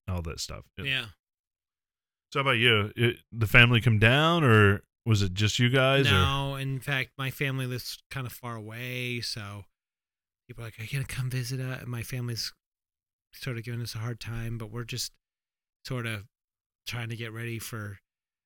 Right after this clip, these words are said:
Speaker 2: uh, you know, we're just, we're so mo-, we're more concerned about what's going on in our house,
Speaker 1: Yeah,
Speaker 2: like,
Speaker 1: yeah.
Speaker 2: and getting ready for a baby, and that's kind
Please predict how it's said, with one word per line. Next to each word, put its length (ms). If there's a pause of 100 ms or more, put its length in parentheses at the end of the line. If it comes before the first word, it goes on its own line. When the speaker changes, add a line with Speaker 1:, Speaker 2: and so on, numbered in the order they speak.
(520)
Speaker 2:
uh, 140 (840)
you 80
know, 80
we're 100
just, 240 (300)
we're 160
so 220
mo-, 220 (1160)
we're 160
more 200
concerned 340
about 320
what's 220
going 260
on 140
in 80
our 100
house, 600
Speaker 1:
Yeah, 260
Speaker 2:
like, 340
Speaker 1:
yeah. 100
Speaker 2:
and 400
getting 260
ready 160
for 420 (140)
a 80
baby, 460 (240)
and 100
that's 120
kind 140